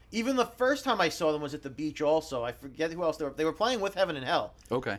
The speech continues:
Speaker 1: It was, um, I'm trying to, it was actually a good lineup. It was Testament,
Speaker 2: Okay.
Speaker 1: Motorhead, uh, Heaven and Hell, and then I think Priest closed.
Speaker 2: Oh, wow.
Speaker 1: That was a good
Speaker 2: That's,
Speaker 1: lineup.
Speaker 2: yeah, that's fucking
Speaker 1: That's
Speaker 2: awesome.
Speaker 1: a great lineup. And that whole show, that week,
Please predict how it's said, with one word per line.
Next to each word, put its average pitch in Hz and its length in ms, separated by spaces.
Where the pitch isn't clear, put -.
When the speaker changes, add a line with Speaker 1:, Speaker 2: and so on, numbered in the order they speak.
Speaker 1:
It 165 100
was, 160 440
um, 151 460
I'm 123 100
trying 165 260
to, - 80
it 156 60
was 190 140
actually 233 280
a 170 40
good 175 180
lineup. 160 300
It 139 60
was 123 120
Testament, 233 600
Speaker 2:
Okay. 127 400
Speaker 1:
Motorhead, 202 640
uh, 147 220
Heaven 185 300
and 180 120
Hell, 180 500
and 160 140
then 175 100
I 180 80
think 196 340
Priest 180 400
closed. 170 460
Speaker 2:
Oh, 117 120
wow. 110 300
Speaker 1:
That 139 100
was 208 120
a 214 40
good 196 180
Speaker 2:
That's, 175 40
Speaker 1:
lineup. 180 220
Speaker 2:
yeah, 110 140
that's 101 140
fucking - 240
Speaker 1:
That's 160 180
Speaker 2:
awesome. 170 100
Speaker 1:
a 156 40
great 170 200
lineup. 151 360
And 151 80
that 202 120
whole 190 220
show, 175 340
that 147 180
week, 151 200